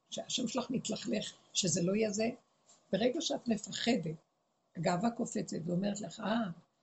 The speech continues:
עכשיו את תתבזי", זה גאווה, ואת גורמת שזה יקרה. אל תתני את המחשבה הזאת, תזיזי את המחשבה הצידה, וישר תגידי לו, "אבא, זה שלך,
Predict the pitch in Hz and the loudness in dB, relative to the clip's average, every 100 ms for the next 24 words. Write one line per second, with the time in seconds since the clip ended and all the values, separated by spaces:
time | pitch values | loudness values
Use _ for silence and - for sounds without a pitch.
0 | _ 165 - 196 214 214 165 170 180 - | _ -2 2 2 0 0 0 0 0 4
1 | 226 254 208 _ _ _ _ - - _ | 4 4 0 _ _ _ _ -20 -20 _
2 | _ _ _ - 180 165 170 160 190 208 | _ _ _ -8 -2 0 2 0 -2 -2
3 | 302 - _ _ _ _ - - _ _ | -4 -10 _ _ _ _ -20 -20 _ _
4 | _ _ 160 208 - - 247 202 196 226 | _ _ -6 -4 -4 -4 -4 -2 0 0
5 | 277 - 175 190 185 - 165 - _ _ | 0 -2 0 0 -2 -4 -8 -8 _ _
6 | _ _ _ _ _ _ _ 156 135 _ | _ _ _ _ _ _ _ -20 -20 _
7 | _ _ _ _ 233 254 - _ - 202 | _ _ _ _ -2 -2 -6 _ -4 -4
8 | - 226 247 165 - - 180 175 - 165 | 2 4 4 0 -8 -4 0 0 0 0
9 | 170 175 247 285 - _ - 175 185 - | 0 0 -2 -4 -10 _ -6 0 2 2
10 | 311 240 208 - 190 202 160 196 160 214 | 0 -4 -4 -4 -4 -2 0 0 0 -2
11 | 339 - _ _ _ _ _ _ _ 180 | -4 -10 _ _ _ _ _ _ _ 0
12 | 185 294 294 269 220 240 226 214 226 208 | 6 6 6 4 6 6 8 8 6 4
13 | - 185 - | 4 2 -2